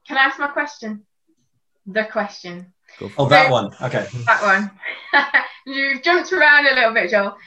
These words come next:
Speaker 1: So right at the beginning of, of when we started doing these podcasts in, ooh, October or something, might have been earlier. We
Speaker 3: It was, it was April last year.
Speaker 1: Was it? Well,
Speaker 3: Yeah.
Speaker 1: we, we had, we had a podcast called, um, It's Bad,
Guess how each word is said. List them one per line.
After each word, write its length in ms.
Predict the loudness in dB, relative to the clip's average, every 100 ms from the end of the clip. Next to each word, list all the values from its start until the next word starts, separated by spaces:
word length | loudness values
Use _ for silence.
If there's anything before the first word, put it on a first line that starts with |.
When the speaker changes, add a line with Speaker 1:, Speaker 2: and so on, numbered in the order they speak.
| -20 -2
Speaker 1:
So 100 | 0 0 -2 -10
right 360 | 0 4 4 0
at 100 | -6
the 80 | -6
beginning 500 | -2 0 0 0 0
of, 260 | -2 -6 -2
of 300 | 2 2 0 -14 _
when 200 | -4 -4
we 80 | -4
started 380 | 2 2 2 -6
doing 160 | -6
these 200 | -6 -6
podcasts 600 | -4 -6 -4 -6 -6 -8
in, 360 | -10 -10 -12 -14
ooh, 400 | -14 -8 -6 -6 -4
October 680 | -6 -6 -4 -2 -2 -4 -4 -4
or 60 | -6
something, 540 | -14 -12 -12 -12 -10
might 180 | -8 -8
have 60 | -8
been 140 | -10
earlier. 400 | -8 -10 -12 -16 _ -20 -20 _
We 140 | -4 -2
Speaker 3:
It 20 |
was, 180 | -2 -2
it 80 |
was 160 | -2 2
April 360 | 0 0 0 0
last 280 | -2 -4
year. 180 | -4 -4 -8 _ -2
Speaker 1:
Was 180 | 0 4 4
it? 420 | 2 -8 -20 _ 0
Well, 340 | 4 4 2
Speaker 3:
Yeah. 40 |
Speaker 1:
we, 120 | -2 -6 _ -12
we 140 | -2
had, 280 | 2 2 -2 -12
we 140 | -6
had 180 | -4 0
a 560 | 0 -2 -4 -6 -12 -6
podcast 420 | -4 -2 -2 -2
called, 340 | -6 -4 -4 -6 _ -20 -6
um, 360 | 0 0 0 -6 _
It's 260 | -2 -2 -6
Bad, 380 | 0 0 0 -6